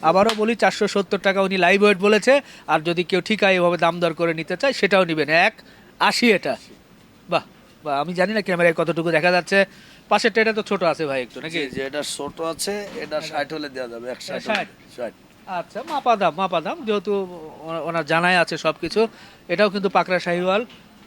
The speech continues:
Speaker 1: আহ, সবগুলো দুই থেকে চার দাঁতের কথা বলেছে, সবগুলো গরুতে কিন্তু জায়গা আছে, খামারের গরুই মূলত। আর ছটফট করছে গরু, বেশ, আহ, তরতাজা, এটাও বোঝা যাচ্ছে। আপনি নিশ্চয় আপনারা, ওরে!
Speaker 2: শরীরে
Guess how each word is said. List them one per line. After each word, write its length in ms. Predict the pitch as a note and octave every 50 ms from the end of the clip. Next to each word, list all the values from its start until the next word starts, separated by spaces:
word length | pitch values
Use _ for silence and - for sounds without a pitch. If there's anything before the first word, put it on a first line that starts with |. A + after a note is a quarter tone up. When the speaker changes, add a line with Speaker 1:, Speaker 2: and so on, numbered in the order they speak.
| - D3+
Speaker 1:
আহ, 920 | C#3+ D3 C#3+ D3 D3 D3 D3 D3 C#3+ C#3+ C#3+ C#3+ D3 C#3+ C#3+ C#3+ C#3 C#3+
সবগুলো 440 | - - G3+ G3+ G3+ G3 A#3 A#3+ A#3+
দুই 180 | G3+ A3+ A#3 G#3+
থেকে 240 | - G#3 G3+ A3
চার 220 | - - G3+ G3 F3+
দাঁতের 240 | F#3 F#3+ F#3 G3 F#3
কথা 220 | F#3+ F#3+ F#3+ G3
বলেছে, 260 | F#3+ G3+ G3+ F#3+ A3+
সবগুলো 380 | - - D#4+ D#4 C4 C4 B3 A3+
গরুতে 300 | G3 G#3 G3+ F#3 F#3+ F3+
কিন্তু 200 | F3 E3+ E3 F3
জায়গা 340 | D#3+ E3+ E3+ F3 F3 F#3+ F#3
আছে, 220 | F#3 - A3+ B3+ - - - - - -
খামারের 340 | - F#3 F3+ F3+ F3 E3 D#3
গরুই 240 | C#3+ D#3 D#3+ E3+ F3
মূলত। 300 | D#3+ D3+ D3 C#3 - -
আর 160 | B2 B2+ C#3 C3+ - -
ছটফট 320 | - G#3 G#3 - G#3+ G#3 G3+ -
করছে 320 | G#3 F#3+ F3+ - G#3+ G#3+ - - - - - - - E3+
গরু, 160 | F3 E3+ E3+
বেশ, 320 | D#3+ F#3 F3 - - -
আহ, 40 | D3+ D3 D3+ D3 C#3+ - -
তরতাজা, 400 | F#3 F#3 F3 - F#3 F3 E3 F3+
এটাও 200 | F3 F#3 F#3 F3+
বোঝা 200 | F3 E3 F3 F3
যাচ্ছে। 220 | E3+ D#3+ - -
আপনি 160 | D#3 - E3+
নিশ্চয় 240 | E3+ E3 - - E3+
আপনারা, 340 | D3 D3 F3 E3 - - C4+
ওরে! 640 | A#3+ A3+ A3 A3+ A3 G#3+ A3 A3 G#3+ G#3+ A3 G#3 - - - - - - - - - - - - -
Speaker 2:
শরীরে 360 | - F3+ F3+ G3 G3 F#3+